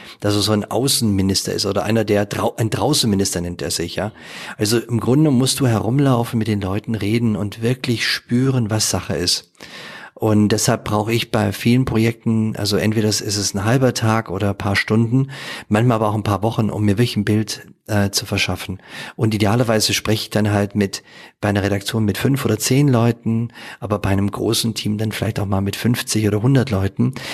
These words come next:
Und dann kriege ich mit, was brauchen die Kunden, weil ich mit denen spreche, was brauchen die Bestandskunden, was brauchen die Potenzialkunden, was brauchen die Mitarbeiter, was brauchen Führungskräfte, was brauchen auch Leute, die,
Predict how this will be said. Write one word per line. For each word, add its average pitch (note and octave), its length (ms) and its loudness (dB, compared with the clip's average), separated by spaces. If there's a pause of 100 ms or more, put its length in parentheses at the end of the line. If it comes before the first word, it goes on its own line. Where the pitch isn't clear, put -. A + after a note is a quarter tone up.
(120)
Und G#2 120 -2
dann A2 100 2
kriege E3+ 160 2
ich D#3+ 140 -2
mit, C#3 280 2
was B2+ 180 2
brauchen A#2 380 -2
die G2+ 120 -6
Kunden, D3 420 0
weil G#2 120 2
ich G2+ 40 -6
mit F#2+ 120 0
denen G2 140 2
spreche, C3+ 460 0
was G#2+ 160 0
brauchen G#2 400 0
die G2 260 2 (240)
Bestandskunden, A#2+ 540 0
was G2 120 -2
brauchen G2+ 160 0
die G2 40 -2
Potenzialkunden, G#2+ 920 0
was G2+ 180 0
brauchen G#2 240 -2
die G#2 60 4
Mitarbeiter, G#2+ 600 2 (500)
was G2 140 0
brauchen G#2 220 0
Führungskräfte, A#2+ 760 0
was G2+ 140 -2
brauchen G2+ 400 -2
auch F#2+ 160 -8
Leute, G#2+ 300 -2
die, G#2 340 2